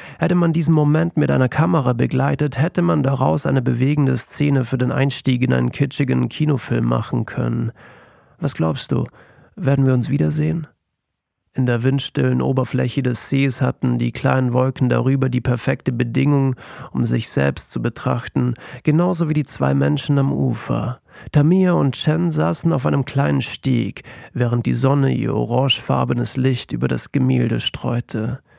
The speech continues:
„Ich glaub nicht. Siehst du die?“ Tamia zeigte mit dem rechten Zeigefinger auf eine der Wolken. „Die sieht aus wie ein kleiner Hund.“ „Na ja“, kommentierte Chen, „mit ganz viel Fantasie vielleicht.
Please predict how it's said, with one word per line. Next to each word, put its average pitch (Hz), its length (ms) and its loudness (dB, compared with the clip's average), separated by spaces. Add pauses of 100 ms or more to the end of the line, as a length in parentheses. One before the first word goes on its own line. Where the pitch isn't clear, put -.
(800)
„Ich - 120 -16
glaub 156 220 0
nicht. 135 560 -4 (320)
Siehst - 300 0
du 147 60 4
die?“ 165 180 4 (720)
Tamia 127 400 2
zeigte 123 340 -2
mit 123 160 -2
dem 120 80 -2
rechten 127 380 -2
Zeigefinger 131 680 0
auf 127 260 -4 (260)
eine 131 280 0
der 123 180 0
Wolken. 135 540 0 (460)
„Die 160 200 0
sieht 156 240 -2
aus 160 240 0
wie 170 60 2
ein 147 120 0
kleiner 147 400 2
Hund.“ 147 400 0 (720)
„Na 143 480 0
ja“, 127 540 0
kommentierte 117 580 -2
Chen, 120 360 -2 (280)
„mit - 200 -6
ganz 151 340 -2
viel 139 240 -2
Fantasie 123 580 -2
vielleicht. 120 460 -4